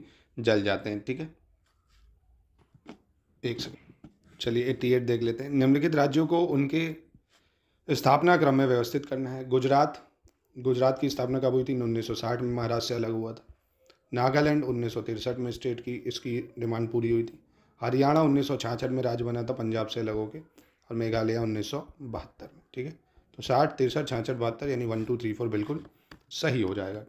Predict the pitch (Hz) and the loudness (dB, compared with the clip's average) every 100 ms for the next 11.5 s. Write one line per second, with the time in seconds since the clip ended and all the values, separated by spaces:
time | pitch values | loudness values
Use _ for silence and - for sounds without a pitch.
0 | - 127 165 - _ _ _ - _ _ | -8 -6 -6 -10 _ _ _ -20 _ _
1 | _ - 131 117 113 110 120 123 113 113 | _ -10 -6 0 2 2 2 0 -4 -8
2 | 117 - _ _ _ _ - _ _ - | -12 -20 _ _ _ _ -20 _ _ 2
3 | 131 131 160 160 156 - - _ - 123 | 2 6 8 8 6 0 -18 _ -12 -8
4 | 120 127 127 131 135 117 127 120 113 120 | -4 -2 0 -2 0 2 2 2 0 0
5 | 135 123 113 113 104 101 - 107 110 127 | 0 -2 -2 0 0 -2 -6 -6 -2 0
6 | 131 127 131 127 123 123 123 120 113 110 | 2 0 2 0 2 0 0 -2 -2 -4
7 | 113 110 107 110 - _ - - _ _ | -6 -8 -8 -8 -14 _ -20 -20 _ _
8 | 113 120 139 139 123 123 123 135 131 135 | 0 4 6 6 4 0 0 -2 0 -2
9 | 117 127 135 139 139 147 151 - _ 123 | 0 2 2 4 4 4 2 -4 _ -8
10 | 123 131 135 127 127 120 127 131 127 127 | -6 -4 0 0 0 0 -2 -2 -2 -2
11 | 120 110 117 - | -2 -4 -6 -12